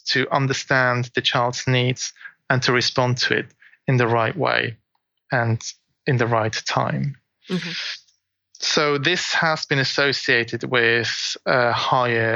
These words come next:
Speaker 1: attachment security. It has been, uh, associated with all sorts of positive outcomes. It's a core of positive parenting, is to provide sensitive parenting.
Speaker 2: Okay.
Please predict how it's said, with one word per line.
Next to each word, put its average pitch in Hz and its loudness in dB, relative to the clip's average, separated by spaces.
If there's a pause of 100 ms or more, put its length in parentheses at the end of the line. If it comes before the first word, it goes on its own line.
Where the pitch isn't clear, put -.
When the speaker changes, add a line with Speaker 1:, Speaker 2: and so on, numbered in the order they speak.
Speaker 1:
attachment 127 -2
security. 139 -2 (500)
It - -2
has 127 2
been, 120 0
uh, 123 2
associated - -2
with 120 0
all 127 0
sorts - 0
of - -14
positive - -2
outcomes. - -4 (200)
It's - -2
a 113 2
core 117 2
of 120 0 (280)
positive 120 0
parenting, - -2 (400)
is 123 0
to - -2
provide 117 0 (160)
sensitive - -2
parenting. - 0 (1120)
Speaker 2:
Okay. 180 -2